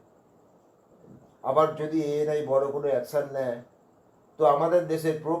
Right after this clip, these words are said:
পাকিস্তানি যারা আছে, তারা সুপ্রিম কোর্টে পিটিশন দেবে এবং সুপ্রিম কোর্ট খুলেআম ছেড়ে দেবে। যদি, যদি মুসলমান হতো, তাহলে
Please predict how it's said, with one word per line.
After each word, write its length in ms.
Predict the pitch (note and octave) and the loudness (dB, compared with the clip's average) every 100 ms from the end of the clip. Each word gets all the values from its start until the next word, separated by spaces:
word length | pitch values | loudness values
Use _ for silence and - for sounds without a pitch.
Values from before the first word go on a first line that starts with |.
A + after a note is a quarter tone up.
| D#3+ | 0
পাকিস্তানি 480 | D3 D3+ - C#3 C#3+ | 0 -6 -6 -6 0
যারা 180 | C3+ C3 B2+ | 2 4 2
আছে, 200 | - C3 B2 B2 - _ _ _ - | 0 -6 -8 -10 -20 _ _ _ -4
তারা 180 | C3 C#3 C#3 | -2 -2 -4
সুপ্রিম 280 | C#3 C3+ C3+ | -10 -10 -8
কোর্টে 200 | C3 C3 B2+ | -8 -8 -10
পিটিশন 360 | B2 B2+ C#3 C3 C3 | -12 -8 -6 -6 -6
দেবে 220 | B2 C3 C#3+ - _ _ _ - | -6 -8 -10 -14 _ _ _ -14
এবং 220 | A2 C3 B2 - | -2 -2 -2 -8
সুপ্রিম 360 | - - D#3 C#3 B2 | -14 -12 -12 -12 -10
কোর্ট 160 | B2 - | -10 -10
খুলেআম 580 | D3+ D#3 D3 D3+ D3+ D3+ D3 | -4 2 4 6 4 2 -4
ছেড়ে 200 | B2+ A2+ A2+ | -8 -6 -4
দেবে। 220 | A#2 G#2+ G#2 - _ _ _ _ _ _ _ _ _ _ _ _ _ - _ - - C#3+ | -4 -4 -8 -14 _ _ _ _ _ _ _ _ _ _ _ _ _ -20 _ -20 -12 -6
যদি, 180 | D#3+ F3 | -4 -2
যদি 140 | E3 D#3+ C#3+ | 0 0 -2
মুসলমান 400 | C#3+ F3+ F3+ F#3 | -2 0 4 4
হতো, 200 | F3 E3+ F3+ - - _ _ _ _ C3 | 4 2 0 -2 -20 _ _ _ _ -4
তাহলে 220 | C#3 | 0